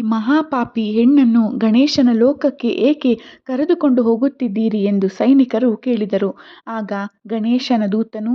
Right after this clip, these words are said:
"ಈ ಮಹಿಳೆ ತಿಳಿದೋ ತಿಳಿಯದೆಯೋ ಸಂಕಷ್ಟ ಚತುರ್ಥಿ ದಿನ ಉಪವಾಸ ಮಾಡುತ್ತಿದ್ದಾಳೆ. ಮರುದಿನ ಚಂದ್ರೋದಯದ ನಂತರ ಊಟ ಮಾಡಿದಳು. ಇದರಿಂದ ಸಂಕಷ್ಟ ಚತುರ್ಥಿ ವ್ರತದ ಫಲ ಆಕೆಗೆ ಲಭಿಸಿದೆ. ಇಂದು ಆಕೆ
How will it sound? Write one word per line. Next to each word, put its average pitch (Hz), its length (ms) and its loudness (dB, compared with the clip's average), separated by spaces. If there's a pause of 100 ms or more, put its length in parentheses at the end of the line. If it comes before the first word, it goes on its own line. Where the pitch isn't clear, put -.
(280)
"ಈ 254 120 -6
ಮಹಿಳೆ 233 460 2 (320)
ತಿಳಿದೋ 302 400 2
ತಿಳಿಯದೆಯೋ 226 600 0 (100)
ಸಂಕಷ್ಟ 269 560 -2
ಚತುರ್ಥಿ 254 560 -10
ದಿನ 214 160 -4 (140)
ಉಪವಾಸ 226 460 -4
ಮಾಡುತ್ತಿದ್ದಾಳೆ. 208 760 0 (380)
ಮರುದಿನ 233 440 2 (380)
ಚಂದ್ರೋದಯದ 240 720 0
ನಂತರ 247 340 2 (120)
ಊಟ 233 240 -2
ಮಾಡಿದಳು. 202 500 0 (320)
ಇದರಿಂದ 226 400 -2 (200)
ಸಂಕಷ್ಟ 254 460 -4
ಚತುರ್ಥಿ 254 540 -4
ವ್ರತದ 233 380 -2
ಫಲ 220 200 -2 (140)
ಆಕೆಗೆ 214 440 -2
ಲಭಿಸಿದೆ. 202 540 -2 (380)
ಇಂದು 247 300 -4 (120)
ಆಕೆ 226 320 -4